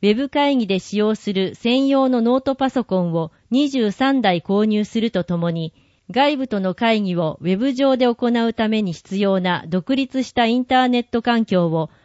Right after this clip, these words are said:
各総合支所を含む十六の公共施設に整備する。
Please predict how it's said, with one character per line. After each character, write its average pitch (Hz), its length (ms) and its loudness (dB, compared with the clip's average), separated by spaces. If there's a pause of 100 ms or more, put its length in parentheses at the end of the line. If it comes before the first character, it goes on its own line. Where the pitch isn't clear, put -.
(140)
各 269 360 0
総 254 280 2
合 262 200 2
支 - 160 -10
所 220 220 2
を - 20 0
含 196 280 -4
む 170 180 -4 (260)
十 254 240 2
六 277 300 0
の 175 160 0
公 247 260 0
共 269 260 0
施 - 80 -10
設 247 220 -4
に 165 120 -4
整 196 220 0
備 156 120 -4
す 156 200 -8
る。 156 140 -8